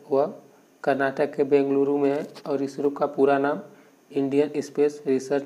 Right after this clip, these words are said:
ऑर्गेनाइजेशन है। तो इतना आप इसरो के बारे में याद रखिएगा। अगला है, डीआरडीओ के अध्यक्ष कौन है? देखिए, डीआरडीओ के जो अध्यक्ष हैं, वर्तमान में जो है, जी सतीश रेड्डी हैं। देखिए, डीआरडीओ का पूरा नाम है डिफेंस रिसर्च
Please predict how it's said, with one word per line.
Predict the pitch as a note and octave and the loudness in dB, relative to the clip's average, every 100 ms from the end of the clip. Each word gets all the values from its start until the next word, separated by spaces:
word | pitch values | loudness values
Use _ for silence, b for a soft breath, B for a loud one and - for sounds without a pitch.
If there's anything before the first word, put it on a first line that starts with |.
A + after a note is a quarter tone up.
| - | -4
ऑर्गेनाइजेशन | C#3+ C3 C3 C3 B2+ B2+ C3+ | -2 -2 0 -2 -2 -4 -4
है। | C#3 C#3 | -6 -6
तो | - | -4
इतना | C3 C3+ C#3 | -4 -2 -4
आप | C3+ C#3 | -4 -4
इसरो | C3+ - C3 | -6 -4 -4
के | - | -2
बारे | B2+ B2+ | 0 0
में | C3 C#3 - | -2 -4 -6
याद | C3 B2 | -4 -2
रखिएगा। | B2 - C3 B2 B2+ - - _ _ _ _ _ _ _ _ _ _ _ _ _ _ _ _ _ _ _ _ - | -4 -2 -2 0 -2 -6 -20 _ _ _ _ _ _ _ _ _ _ _ _ _ _ _ _ _ _ _ _ -16
अगला | C#3+ D3+ D#3 | -4 2 4
है, | D#3 E3+ C#3 | 4 2 2
डीआरडीओ | D3 C#3 D3 D3+ | 4 4 2 0
के | D#3+ | 0
अध्यक्ष | C#3+ B2+ D3 | 0 2 0
कौन | - D3 | 0 0
है? | C#3+ C#3+ - - - B B B - | 0 -2 -10 -20 -20 B B B -2
देखिए, | C#3 D#3+ | -2 -2
डीआरडीओ | C#3+ D3+ C#3+ D3 D#3 | 0 2 2 2 0
के | D#3 | 0
जो | C#3+ | 2
अध्यक्ष | D3 C3 D3 D3 | 2 4 0 0
हैं, | D3 | -2
वर्तमान | D3 C#3 C#3 C#3+ C#3+ | 0 -2 -2 -2 0
में | C#3+ C#3 | 2 0
जो | C#3 | 0
है, | C#3+ - D3 | 0 -4 -6
जी | C3+ | -4
सतीश | C#3 C3+ C#3 C3+ | -2 0 -2 -4
रेड्डी | B2+ C3+ | -4 2
हैं। | C#3+ D3 - - - b b b b b | 2 2 -4 -18 -20 b b b b b
देखिए, | C#3+ C3+ D3 | -6 0 0
डीआरडीओ | D3 D3 C3+ C#3+ D3+ | 2 2 2 0 0
का | D3+ C#3+ | 0 -2
पूरा | C#3+ C#3+ | 2 2
नाम | C#3 C#3+ D3 | 4 2 0
है | D3+ | 0
डिफेंस | C#3+ C#3+ D3 C#3+ D3+ | -2 0 0 -2 -6
रिसर्च | C#3 C#3 - C#3+ | -6 -4 0 0